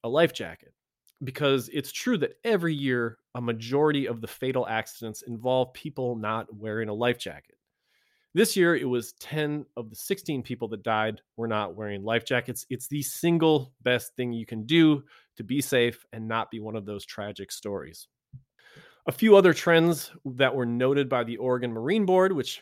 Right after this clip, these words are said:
keeps track of these statistics, is that first, people who are using stand-up paddleboards need to make sure they have the right leash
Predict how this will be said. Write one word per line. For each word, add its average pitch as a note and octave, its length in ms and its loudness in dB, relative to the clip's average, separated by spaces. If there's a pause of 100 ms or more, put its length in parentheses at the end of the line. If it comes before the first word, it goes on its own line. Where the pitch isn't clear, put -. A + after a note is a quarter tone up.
keeps - 280 -14 (100)
track C#3 380 0
of B2+ 80 -10
these A#2+ 160 -10
statistics, D3 800 -2
is A#2 160 -8
that A#2 160 0 (420)
first, B3 400 4
people A3+ 300 -2
who F3 160 2
are E3+ 80 4
using D3 440 0
stand-up C3+ 560 -2
paddleboards C#3+ 680 -2
need C#3 260 -2
to C3 140 -14
make C3+ 120 -6
sure C#3 240 -6
they B2 140 2
have B2 300 -6
the A#2 80 0
right A2+ 320 0
leash A2 580 -10